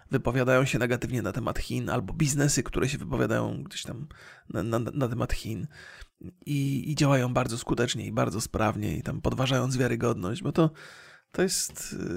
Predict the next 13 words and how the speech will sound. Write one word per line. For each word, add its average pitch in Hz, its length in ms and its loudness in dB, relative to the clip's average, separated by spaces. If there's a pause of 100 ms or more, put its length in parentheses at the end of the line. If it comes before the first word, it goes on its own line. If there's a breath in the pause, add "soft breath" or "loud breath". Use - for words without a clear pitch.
(200)
y, - 80 -18
to - 120 -8
jest - 140 -2
niezwykle 277 320 4
proste 120 360 4
dzisiaj 123 240 2
w 120 60 0
internecie 117 460 0
podważyć 117 440 -2
czyjąś 117 320 -2
wiarygodność. 127 560 -4
Tam - 140 -10
można 185 280 2